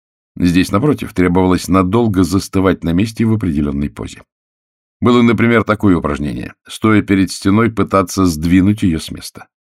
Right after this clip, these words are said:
Или такое: схватить руки в замок – и пробовать изо всей силы его разорвать, при этом не отпуская пальцев. Или вот ещё,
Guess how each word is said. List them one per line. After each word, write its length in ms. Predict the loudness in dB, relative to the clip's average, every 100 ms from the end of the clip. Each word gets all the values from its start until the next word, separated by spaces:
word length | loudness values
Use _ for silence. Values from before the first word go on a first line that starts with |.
| _ 0
Или 180 | 2 4
такое: 460 | 2 2 0 -2 -8
схватить 560 | -6 0 0 0 -2 0
руки 300 | 0 0 -4
в 80 | -4
замок – 480 | 0 2 0 -2 _ _ _ -2
и 80 | 0
пробовать 640 | 2 2 4 4 2 2
изо 260 | 0 2 0
всей 280 | 0 2 2
силы 400 | 2 2 4 6
его 260 | 6 4
разорвать, 680 | 4 2 2 2 2 0 -2
при 160 | -4 -4
этом 260 | -4 -2
не 60 | 0
отпуская 500 | -2 -6 -8 -6 -6
пальцев. 680 | -6 -16 -16 -20 -20 -20 _ _ _ _ _ 0
Или 160 | 4
вот 180 | 4 2
ещё, 380 | -2 -4 -4